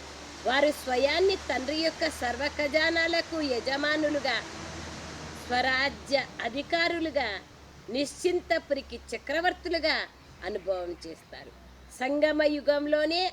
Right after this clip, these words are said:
అతిపెద్ద చక్రవర్తుల సభ ఏర్పాటవుతుంది. ఇంకా ఏ యుగంలోనూ ఇంతమంది చక్రవర్తుల సభ ఏర్పాటవదు. నిశ్చింత చక్రవర్తుల సభ.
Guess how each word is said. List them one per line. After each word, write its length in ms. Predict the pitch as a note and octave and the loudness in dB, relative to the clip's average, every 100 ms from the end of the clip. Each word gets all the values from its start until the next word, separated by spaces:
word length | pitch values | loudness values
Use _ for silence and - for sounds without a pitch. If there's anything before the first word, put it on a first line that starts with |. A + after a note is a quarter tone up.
| - | -4
అతిపెద్ద 600 | A#3+ - D#4 D#4+ D4 A#3 E4 - | -8 -6 -4 2 0 2 0 0
చక్రవర్తుల 640 | C4 C#4 D4 D#4+ - C#4+ B3+ - | -8 -4 -2 -2 -2 -4 -4 -6
సభ 180 | B3 A#3 C#4+ G#3+ - - - - - | -6 0 0 0 -6 -20 -20 -16 -4
ఏర్పాటవుతుంది. 1000 | A3 - C4 A3 G#3 G3 D#3+ D#3+ D3 C#3 - - - | -2 -2 -6 -6 -4 -6 -6 -14 -16 -18 -20 -20 -10
ఇంకా 240 | A3+ C4+ | -8 -2
ఏ 260 | B3 A3 A#3 | -4 0 2
యుగంలోనూ 680 | D4+ E4 D#4 D#4 D#4 D#4 D#4+ | 2 2 2 2 4 4 4
ఇంతమంది 640 | D#4 B3+ - D#4+ F4 E4+ F4 - | 2 -2 -2 2 2 2 0 -4
చక్రవర్తుల 600 | C#4+ C4 A#3+ A#3+ - A3+ A3 | -6 -4 -4 -6 -6 -6 -6
సభ 260 | G#3+ F#3 G#3 D4+ - - _ - | -4 -6 0 -2 -2 -20 _ -14
ఏర్పాటవదు. 800 | E3+ F3+ - D#3+ D3+ C#3+ D3 B2 - | -6 -6 -6 -14 -14 -14 -16 -18 -16
నిశ్చింత 500 | F#3+ G3 - A3+ G#3 G3+ - | -16 -14 -14 -14 -10 -10 -10
చక్రవర్తుల 640 | F3+ F#3 F3 E3+ - F3 A#3+ G#4 - _ - - | -14 -12 -10 -12 -14 -10 -10 -12 -20 _ -20 -14
సభ. 140 | D#3+ | -14